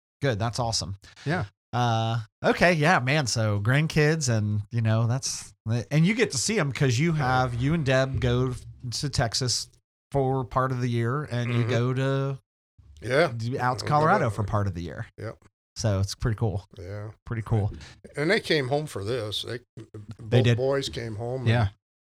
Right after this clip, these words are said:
Speaker 3: I, I was, uh, nice that they both made the trip home.
Speaker 1: Yeah.
Speaker 3: And it was
Speaker 1: Uh,
Speaker 3: good
Speaker 1: J-,
Speaker 3: to see 'em. And
Speaker 1: John just, uh, he just, by what he means by this, um,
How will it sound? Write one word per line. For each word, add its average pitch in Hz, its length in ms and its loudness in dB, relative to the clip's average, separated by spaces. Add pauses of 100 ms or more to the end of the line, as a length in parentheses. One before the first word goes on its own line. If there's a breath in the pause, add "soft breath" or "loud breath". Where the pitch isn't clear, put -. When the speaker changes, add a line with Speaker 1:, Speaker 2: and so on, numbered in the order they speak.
(200)
Speaker 3:
I, 117 140 -8 (220)
I 110 40 -8
was, 107 360 -8
uh, 101 200 -8 (100)
nice 113 360 -6
that 101 140 -14
they 101 80 -10
both 101 340 -10
made 98 160 -10
the 98 80 -16
trip 101 340 -14
home. 107 160 -4
Speaker 1:
Yeah. 110 200 6
Speaker 3:
And 98 60 0
it 92 80 -14
was 101 80 -14
Speaker 1:
Uh, 117 260 4
Speaker 3:
good 104 120 0
Speaker 1:
J-, 110 80 -4
Speaker 3:
to 101 60 -6
see 110 240 -6
'em. 110 160 -8
And 110 120 -8
Speaker 1:
John 139 360 2
just, 123 640 0
uh, 67 360 -4 (360)
he 127 140 -6 (380)
just, 117 300 0 (140)
by 113 500 0
what 143 180 4
he 143 80 4
means 131 260 6
by 104 380 8
this, 110 640 4 (120)
um, 104 480 2